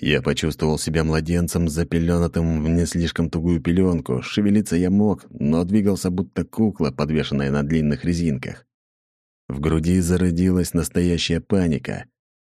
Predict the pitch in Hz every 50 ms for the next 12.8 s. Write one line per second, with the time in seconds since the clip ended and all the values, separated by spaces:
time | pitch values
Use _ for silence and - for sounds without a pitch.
0 | _ _ _ - - 90 - - 101 92 101 101 107 104 87 - - 98 87 -
1 | - - 113 104 95 92 98 95 95 95 92 90 87 92 87 92 95 98 98 92
2 | - 90 90 90 90 90 85 - - 107 101 92 - 92 92 92 90 - 95 90
3 | 85 78 - - _ _ _ _ _ _ _ _ - - - 113 113 98 - -
4 | 107 107 107 101 101 - 107 104 101 95 - - 92 98 101 104 107 117 92 92
5 | 87 98 90 80 78 - - _ _ _ _ _ _ _ - 76 67 - 78 78
6 | 78 80 - 85 92 127 160 143 - - 80 73 73 73 73 71 78 80 78 -
7 | - 78 78 73 82 87 92 92 90 - 82 80 73 78 85 87 90 95 98 104
8 | 113 120 113 85 71 71 78 101 123 107 - - - - - - _ _ _ _
9 | _ _ _ _ _ _ _ _ _ _ _ _ _ _ _ _ - - - 65
10 | 67 65 - - 67 64 64 71 65 65 69 67 71 67 - 78 76 76 73 73
11 | 71 - - _ _ _ _ _ - 80 82 85 87 - - 82 - - 82 80
12 | 80 78 - 85 80 80 85 80 - - 62 57 - - -